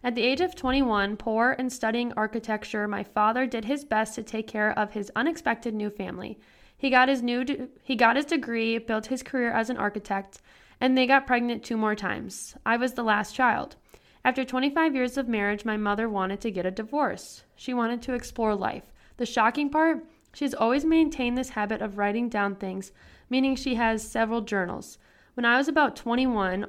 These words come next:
already child of divorce, I snooped and found this entry of hers talking about how she lied to my father about birth control she was on when she was eighteen and got pregnant on purpose.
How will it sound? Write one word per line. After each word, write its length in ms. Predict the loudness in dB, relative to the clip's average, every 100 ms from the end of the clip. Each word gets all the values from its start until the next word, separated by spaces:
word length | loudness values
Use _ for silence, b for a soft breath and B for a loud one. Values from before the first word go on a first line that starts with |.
| 0
already 300 | 2 2 -2
child 320 | -2 -2 -2
of 100 | -4
divorce, 500 | -6 -4 -4 -4 -4
I 120 | -4
snooped 520 | -4 -6 -4 -2 -2 -2
and 220 | -4 -2
found 300 | 0 0 0
this 180 | -2 -4
entry 320 | -6 -2 0
of 100 | -2
hers 300 | -2 -4 -4
talking 320 | -6 -4 -2 0
about 200 | 0 0
how 120 | -2
she 160 | -4 -4
lied 340 | -2 -2 -2
to 80 | -2
my 160 | 0 0
father 340 | 2 0 0
about 320 | 0 0 0
birth 220 | -4 -4 -4
control 320 | -6 -4 -6
she 200 | -4 -4
was 200 | -4 -4
on 240 | -2 -2 -4 b b b -4
when 140 | -2
she 120 | 0
was 180 | 0 0 -2
eighteen 580 | -2 -2 -6 -2 -2 -2
and 160 | -4 -2
got 200 | -2 -2
pregnant 420 | -6 -4 -4 -6
on 240 | -6 -6 -8
purpose. 960 | -12 -8 -8 -8 -16 -18 -18 -16 -18